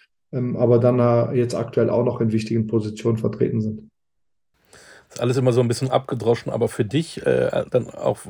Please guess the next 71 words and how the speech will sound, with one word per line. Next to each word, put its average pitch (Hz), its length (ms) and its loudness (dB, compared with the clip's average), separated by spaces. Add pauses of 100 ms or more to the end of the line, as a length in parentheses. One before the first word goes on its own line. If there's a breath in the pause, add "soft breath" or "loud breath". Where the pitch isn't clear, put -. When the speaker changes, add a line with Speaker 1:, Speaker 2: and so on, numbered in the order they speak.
(100)
Speaker 2:
als 120 180 -2
es 113 60 -10
dann 113 260 -4 (100)
hieß, 120 380 -6 (200)
ob - 140 -10
du - 40 -12
hier 120 100 0
eine 110 100 -2
andere 113 140 -2
Funktion 143 400 -4
einnimmst 139 460 -2
in - 80 -4
Fürth, 139 360 2
äh, 117 240 0
vor 113 160 -6
allem 113 80 -2
jetzt 113 140 -6
auch 117 80 -6
Sportdirektor, 127 500 -2 (320)
ist 127 160 -4
es 123 80 -4
dann 120 160 2
wirklich 131 220 -2
auch 113 100 -4
eine 117 140 -2
Herzensangelegenheit 117 960 -4
gewesen? 120 420 -2 (320 loud breath)
Und 110 160 -4
es 104 80 -6
ist 107 120 -4
nicht 120 160 -2
einfach 120 180 0
nur 117 160 2
so 120 80 0
eine 120 80 0
Floskel - 360 -4
und 120 100 -4
ein - 20 -8
Spruch, - 240 -6
oder? 113 280 -6 (1000 soft breath)
Speaker 1:
In 143 160 4
erster 151 300 4
Linie 151 240 6
war 151 100 8
es, 147 180 0
äh, 170 220 6
sag 135 80 6
mal, 147 320 6
auch 127 160 -2
da, 156 240 2
ne? 127 200 4
Es 127 200 0
war 135 140 4
to-, 127 260 -4
total 131 400 4
wichtig, 139 300 2
okay, 135 280 2
was, 123 280 -6
was 117 160 -4
passiert - 340 0
denn 139 80 4
nach 113 140 0
der 110 140 -2
Karriere, 101 540 -2
ne? 139 200 -2
Und, 113 280 -2
ähm, 110 300 4
ich 107 140 0
hatte 113 160 2
damals 117 400 2
auch 120 380 0